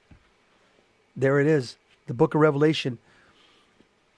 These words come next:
And in heaven, we will have the ultimate holy water. That's Jesus Christ himself. And we'll have, uh, the leaf of the trees which serve as medicine for the nations, which is Jesus Christ.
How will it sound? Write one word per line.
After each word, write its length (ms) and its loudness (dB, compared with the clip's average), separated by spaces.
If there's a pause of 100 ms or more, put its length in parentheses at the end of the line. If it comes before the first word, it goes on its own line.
(600)
And 180 0
in 100 -4
heaven, 460 0
we 120 -2
will 160 6
have 220 0
the 160 -6
ultimate 400 2
holy 260 0
water. 420 0 (500)
That's 220 -2
Jesus 380 -2
Christ 300 0
himself. 540 0 (420)
And 160 0
we'll 200 4
have, 460 0 (680)
uh, 360 -2 (1300)
the 160 4
leaf 280 4
of 80 2
the 60 2
trees 460 2 (160)
which 160 -6
serve 320 2
as 160 0
medicine 460 2
for 140 0
the 80 0
nations, 560 -4 (560)
which 200 -6
is 80 -8
Jesus 400 -4
Christ. 480 -6